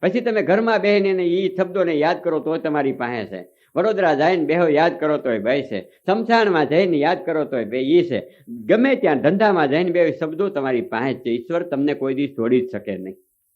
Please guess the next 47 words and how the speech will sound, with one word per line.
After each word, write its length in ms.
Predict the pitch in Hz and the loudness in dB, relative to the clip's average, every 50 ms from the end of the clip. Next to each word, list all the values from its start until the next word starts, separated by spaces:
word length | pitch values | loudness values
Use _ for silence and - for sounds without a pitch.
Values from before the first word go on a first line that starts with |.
| _ _ _ - | _ _ _ -4
આ 100 | 135 165 | -4 -2
તત્વો 340 | 165 180 170 175 175 180 185 | -2 -2 -4 -4 -4 -4 -4
તમારી 300 | - 165 147 147 139 139 | -2 -2 0 0 0 0
પાસે 320 | 135 131 127 131 156 160 | 0 -2 -2 -2 0 -2
જ 80 | 127 98 | -2 -4
પડ્યું 240 | - 101 101 101 101 | -6 -8 -8 -8 -10
છે. 60 | - _ _ _ _ _ _ _ _ _ _ - | -14 _ _ _ _ _ _ _ _ _ _ -8
આ 100 | - 135 | -6 -4
દેહ 300 | 127 127 160 175 190 196 | -2 0 2 2 2 0
તો 120 | 190 240 240 | 0 0 0
એક 200 | 233 - 233 - | 0 -2 -4 -6
ખાલી 280 | 143 139 156 185 185 | -4 -2 0 0 0
નિમિત્ત 460 | 127 110 120 135 165 175 - - - | 0 0 0 2 2 0 -2 -6 -12
છે, 140 | 107 98 - | -14 -12 -10
શબ્દો 320 | - 131 139 151 170 143 113 | -10 -10 -6 -4 -2 -2 -2
છે. 220 | - - - _ _ _ _ - | -4 -10 -20 _ _ _ _ -4
એ 100 | 143 170 | -4 -4
તત્વો 340 | 170 165 160 - - 170 175 | -2 -4 -6 -6 -6 -8 -6
તમારી 360 | 175 156 135 143 143 139 135 | -6 -4 -2 0 0 0 -2
પાસે 480 | - - 110 110 110 107 98 - 101 95 | -2 -4 -8 -8 -10 -12 -14 -16 -20 -20
છે. 60 | - _ _ _ - | -20 _ _ _ 4
એ 140 | 170 233 240 | 6 6 6
તત્વોને 500 | - 233 220 - 226 226 233 233 226 202 | 4 0 -4 -2 -2 0 2 2 2 2
બરાબર 460 | 165 170 190 233 269 269 240 240 202 | 2 4 6 6 6 6 4 2 2
જો 160 | 180 196 196 | 0 0 0
સંભાળીને 520 | 135 170 175 175 196 208 220 208 190 170 | 0 0 2 4 4 4 4 4 4 4
લઈ 180 | 156 175 226 254 | 6 8 8 8
શકો 500 | 233 - 196 170 - 131 113 98 - - - _ | 6 4 0 0 0 -2 -4 -4 -6 -10 -10 _
તો 100 | 160 160 | -4 -2
તમે 200 | 165 180 160 147 | -2 -2 0 0
મહાસુખી 640 | 117 113 143 165 202 226 214 175 175 175 147 151 135 | 2 4 6 8 8 8 6 6 4 2 2 2 0
થઈ 180 | 123 120 107 | 0 -2 -6
જાઓ. 220 | 95 95 95 95 - - _ _ _ _ _ _ _ _ _ _ _ _ | -6 -8 -10 -10 -12 -16 _ _ _ _ _ _ _ _ _ _ _ _
પણ 120 | - 180 190 | -6 -6 0
એ 260 | - 170 190 240 247 | 4 6 8 8 8
શબ્દોને 540 | 240 - 202 190 180 175 202 196 185 175 156 | 6 2 -2 -2 -2 -2 -2 0 2 2 4
મૂકી 440 | 131 135 120 - 233 240 185 113 95 - - - - - | 4 2 2 2 2 2 2 2 2 -2 -10 -16 -10 -6
અને 140 | 156 175 170 | -4 -4 -4
બીજી 360 | 135 123 156 165 156 196 254 | 0 2 2 2 4 2 0
કલ્પનાએ 640 | - - 202 180 175 175 165 151 147 147 143 135 123 | 2 2 4 4 4 2 2 2 2 2 4 2 2
ચડ્યા 340 | - - 131 127 151 151 139 | 0 -2 -2 -2 0 0 -2
એટલે 280 | 131 - - 117 107 | -2 -4 -4 -4 -4
જીવ 440 | 98 - - 104 131 147 165 175 175 | -4 -4 0 4 6 8 8 6 6
પ્રાણી 320 | 170 135 131 127 127 123 127 | 4 4 4 6 6 6 6
માત્ર 360 | 123 117 120 117 - 107 104 | 4 2 0 -2 -6 -8 -10
દુઃખી 300 | 98 101 98 - - 101 | -10 -10 -12 -14 -16 -20
છે. 260 | - _ _ _ | -20 _ _ _